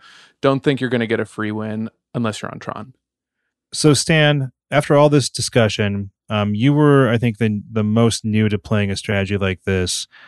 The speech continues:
Speaker 2: What did you think about things? Like, what, what, what were your, what was your thought process, and how did you feel about playing Jund?
Speaker 1: Okay, so here's my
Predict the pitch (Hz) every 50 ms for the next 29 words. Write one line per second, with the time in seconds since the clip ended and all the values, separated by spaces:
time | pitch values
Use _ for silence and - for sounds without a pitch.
0 | - _ _ _ - 165 202 202 214 208 - - 160 156 - 110 98 90 87 -
1 | - 92 82 82 - - - - 107 101 92 107 123 139 127 - 127 135 139 113
2 | 117 143 143 135 135 127 120 113 120 135 139 139 131 123 110 - 123 113 107 107
3 | - - 104 98 95 - - 95 90 87 - - 98 92 92 92 95 - - -
4 | - - 127 123 110 110 - 117 113 101 95 - - 101 95 92 87 82 87 90
5 | 87 85 82 82 - _ _ _ _ _ _ _ _ _ _ - - _ - -
6 | _ - - - 147 - 139 120 120 - 156 139 160 170 175 165 156 160 147 143
7 | 139 139 135 135 135 131